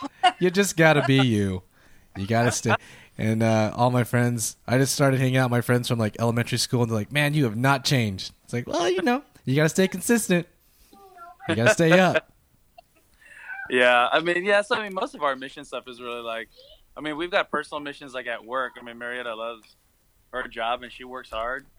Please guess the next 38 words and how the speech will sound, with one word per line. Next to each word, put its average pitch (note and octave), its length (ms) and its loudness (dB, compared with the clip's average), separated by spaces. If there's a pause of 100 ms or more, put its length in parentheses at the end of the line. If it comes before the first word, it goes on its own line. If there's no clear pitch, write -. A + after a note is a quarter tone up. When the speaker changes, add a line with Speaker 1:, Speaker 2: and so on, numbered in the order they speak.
Speaker 1:
you C3+ 120 -16
know, B2+ 240 -8
and A#2+ 200 -14 (800)
I A#2 120 -2
like B2+ 180 0 (640)
my A2 240 -6
work. B2+ 340 -8 (840)
I G#2 100 -16
work A#2+ 240 -12
hard, C3+ 400 -2 (840)
and A#2+ 320 -4
really, A#2+ 300 -6
it's C3+ 160 -8
all B2+ 180 -2
just, B2 300 -18
you B2 80 -16
know, C3 240 -16
make C3 220 -10
sure C#3 120 -8
that C#3 80 -6
we C3 120 -6
have C3+ 160 -2
a C3 100 -4
comfortable C3 680 -8 (680)
life. A#2+ 300 2
I B2 60 -6
mean, C3+ 80 -12
we D3+ 120 -2
don't E3+ 220 -2
ever D#3+ 180 -2
wanna C#3+ 240 -2
feel D3+ 140 -8
like C#3 160 -8
we're B2 100 -10
scraping B2 400 -10
by. G#2 360 -4 (260)
Speaker 2:
Yeah, G2 420 -2
yeah, G2 300 -4